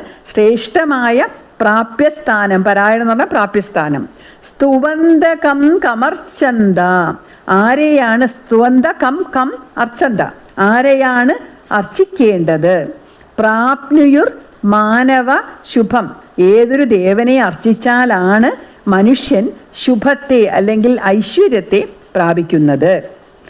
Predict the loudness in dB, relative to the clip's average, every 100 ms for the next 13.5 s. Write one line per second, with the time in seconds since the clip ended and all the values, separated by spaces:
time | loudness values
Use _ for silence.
0 | -20 _ -6 -2 -4 -4 -2 0 0 0
1 | -2 0 -2 2 0 2 0 0 0 2
2 | 2 2 2 0 0 0 2 0 2 0
3 | 0 0 0 -2 -2 -2 0 0 0 0
4 | 0 -2 -4 -14 -8 0 2 2 0 2
5 | 2 2 0 -2 0 -2 0 -2 -2 -4
6 | 0 0 0 0 -4 -2 -4 -2 -2 0
7 | -2 -4 -8 -18 -6 0 2 2 2 0
8 | 0 -2 -2 -4 0 0 0 0 0 -2
9 | -4 -18 -2 2 2 2 0 2 2 2
10 | 2 2 0 -2 -2 0 0 0 0 0
11 | 0 -2 -6 -10 -2 0 2 0 -2 -2
12 | -8 -12 -2 -2 0 -2 0 0 -2 -8
13 | -6 -2 -2 0 -2